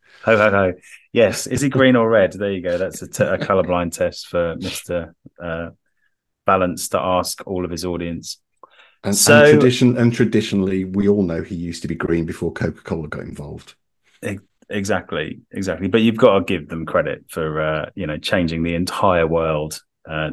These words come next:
Speaker 2: Yeah.
Speaker 1: towards their brand, which, um, is another, is another story. So, um, so for, for a bit of fun, this is our Christmas special, and I will keep reminding people <laughs> because, you know, the, the content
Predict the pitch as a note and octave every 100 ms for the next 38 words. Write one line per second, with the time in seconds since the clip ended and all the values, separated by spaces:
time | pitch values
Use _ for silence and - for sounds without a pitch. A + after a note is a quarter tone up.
0 | D#2 A#2 D#2+ D#2 - D#2+ E2 D#2+ D#2 D#2
1 | - _ _ - D#2+ - - - D#2 D#2+
2 | E2+ - _ _ _ - F#2 F#2 F#2 E2+
3 | - - - G2+ F#2+ F2 D#2+ - F2 D#2+
4 | D#2+ E2 - _ _ - - E3+ E3+ E3+
5 | D3+ D#3+ E3 D#3+ D#3+ - _ - - F#3+
6 | F#3+ A3+ - E3+ A3 A#3 F3 C3 - F2+
7 | B2+ D#3+ - D#3 C#3 - A2+ - - -
8 | F2 - G2+ A#2+ A2+ A2+ A#2 G#2+ - F2
9 | F2 E2+ E2+ E2+ G2 G#2+ - - - -
10 | - - B2 A2+ G#2 G2+ G#2 - - A2
11 | A2+ - A#2+ G#2 G#2 F#2+